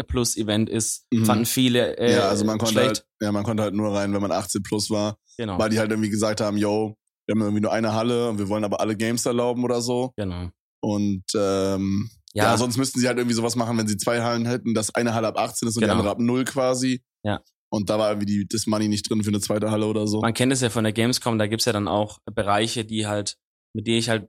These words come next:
Speaker 1: wenn ich ein Sechzehner Bändchen hab, halt nicht
Speaker 2: Mhm.
Speaker 1: reinkommen. Aber, also das war im, im City Cube in Berlin, das ist quasi ein Teil von der Messe Berlin, so
Speaker 2: Ja,
Speaker 1: ein, so ein
Speaker 2: genau,
Speaker 1: extra
Speaker 2: genau.
Speaker 1: Gebäude. Ähm, und das hat man auch gesehen, wenn man drin war, das hätte gar keinen Sinn gemacht,
Speaker 2: Nee,
Speaker 1: platztechnisch
Speaker 2: null, Alter.
Speaker 1: da verschiedene Bereiche zu machen.
Speaker 2: Null.
Speaker 1: So.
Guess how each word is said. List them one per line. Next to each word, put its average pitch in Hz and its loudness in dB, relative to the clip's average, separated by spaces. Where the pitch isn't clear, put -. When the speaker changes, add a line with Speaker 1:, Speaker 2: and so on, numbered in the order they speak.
Speaker 1:
wenn 113 0
ich 104 -4
ein 101 -4
Sechzehner 120 2
Bändchen 123 0
hab, 117 0
halt 113 0
nicht 110 4
Speaker 2:
Mhm. 104 4
Speaker 1:
reinkommen. 131 0
Aber, 113 2
also 113 -4
das 110 -4
war 113 2
im, 110 -2
im 104 -4
City 139 -4
Cube 143 -4
in 117 0
Berlin, 117 2
das 120 0
ist 113 -2
quasi 113 -2
ein 123 2
Teil 123 0
von 120 -2
der 101 0
Messe 120 0
Berlin, 147 -2
so 127 -2
Speaker 2:
Ja, 113 2
Speaker 1:
ein, 107 0
so 101 2
ein 104 2
Speaker 2:
genau, 104 -4
Speaker 1:
extra 104 2
Speaker 2:
genau. 107 0
Speaker 1:
Gebäude. 113 0
Ähm, 113 0
und 117 -4
das 107 -2
hat 117 0
man 110 0
auch 110 -12
gesehen, 113 0
wenn 104 0
man 101 -2
drin 110 -2
war, 107 0
das - -4
hätte 107 -10
gar 98 -6
keinen 101 -6
Sinn 110 -2
gemacht, 107 2
Speaker 2:
Nee, 95 0
Speaker 1:
platztechnisch 120 4
Speaker 2:
null, 101 -4
Alter. 107 -10
Speaker 1:
da 117 0
verschiedene 123 2
Bereiche 104 0
zu 104 -4
machen. 90 -2
Speaker 2:
Null. 104 0
Speaker 1:
So. 90 -4